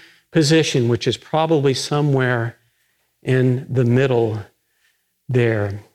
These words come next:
Here's one of the hardest things I've had to learn about being in relationship with other people is that sometimes they will tell us harsh things. They will confront us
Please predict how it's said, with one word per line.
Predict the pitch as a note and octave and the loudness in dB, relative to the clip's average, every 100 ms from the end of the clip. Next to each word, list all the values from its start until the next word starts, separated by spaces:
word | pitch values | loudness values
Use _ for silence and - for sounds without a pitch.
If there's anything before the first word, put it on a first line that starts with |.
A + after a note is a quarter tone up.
| _ _ _ _ _ _ _ _ | _ _ _ _ _ _ _ _
Here's | F3+ F3 | 0 2
one | E3 F#3 | 4 4
of | F3 | 2
the | D3+ | 2
hardest | D3+ D#3 E3+ - | 2 2 0 0
things | C#3+ B2 A2+ | 0 2 2
I've | C3 C3+ | 0 0
had | C3+ B2+ | 0 0
to | A#2+ | 0
learn | B2 C3 B2 | 0 2 0
about | A#2 C3 C#3+ | 0 0 0
being | C#3 C#3+ C#3 C3+ C3 C#3 | 2 2 2 4 2 2
in | D3+ C#3+ | 2 2
relationship | C#3+ D3+ D#3+ F3 D#3 F3 D3+ | 2 2 2 2 4 2 2
with | D#3 C#3+ | 2 2
other | C#3 C3 | 2 0
people | - - D#3+ D#3+ C#3+ A#2+ - - _ | -2 0 0 0 -2 -2 -8 -20 _
is | D3+ B2+ | 0 2
that | C#3 | 2
sometimes | - F#3 G#3 F#3 G3+ G3+ F3+ D#3 | 0 2 2 0 0 2 0 2
they | F3 | 2
will | E3+ | 2
tell | D#3 F#3 F3 F#3 | 2 0 2 2
us | F3 - - - _ _ _ | 0 -4 -8 -20 _ _ _
harsh | - F3+ F3+ - - - | -2 0 2 0 -2 -10
things. | - D#3 C3+ A#2+ A2 - - - - _ _ - | 0 2 4 4 2 0 -2 -12 -20 _ _ 0
They | D#3 | 2
will | D3 C#3 | 4 2
confront | - C#3+ - G3+ G3+ F3 | 2 0 0 0 0 2
us | F#3+ F3 - | 2 2 -4